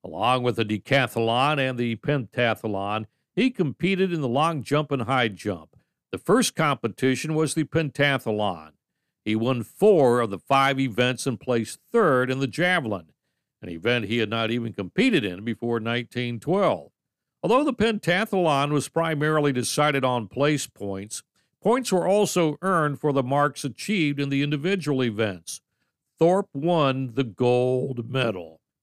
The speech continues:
Thorpe's final event was the decathlon, his first, as it turned out, his only decathlon. He placed in the top four in all ten events, and his Olympic record of eight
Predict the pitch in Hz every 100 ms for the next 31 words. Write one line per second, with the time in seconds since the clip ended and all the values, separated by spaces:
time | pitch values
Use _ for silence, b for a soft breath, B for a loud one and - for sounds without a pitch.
0 | - 139 127 - - 139 180 160 131 110
1 | 127 143 - 120 131 - 131 120 202 190
2 | 143 120 107 107 104 92 80 - _ _
3 | - 95 - - 190 143 139 - - _
4 | _ - 87 85 - 92 90 139 123 117
5 | 104 90 135 214 117 90 117 - _ _
6 | - 180 123 110 92 104 92 87 76 -
7 | _ _ _ _ - 135 - 156 180 190
8 | - 143 123 - 170 190 _ - 180 127
9 | 127 135 113 127 131 143 135 - 131 131
10 | 127 107 110 80 - - _ _ - 135
11 | 202 190 160 151 170 196 143 - 143 240
12 | - 143 143 131 117 - 180